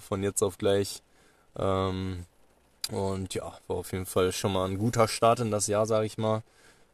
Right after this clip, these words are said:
Ähm, dafür, dass das Jahr echt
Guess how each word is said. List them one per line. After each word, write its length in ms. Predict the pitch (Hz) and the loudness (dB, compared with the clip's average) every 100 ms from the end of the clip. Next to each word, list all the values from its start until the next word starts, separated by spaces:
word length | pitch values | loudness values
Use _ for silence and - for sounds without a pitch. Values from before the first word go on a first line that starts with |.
| - | -2
Ähm, 560 | 90 90 92 92 92 92 | 2 2 2 -2 -8 -4
dafür, 320 | 95 - 104 | -4 -2 0
dass 160 | 92 - | 2 2
das 180 | 95 - | 0 4
Jahr 380 | 101 98 98 104 - | 6 8 6 0 -8
echt 460 | 104 - - - | -8 -8 -8 -8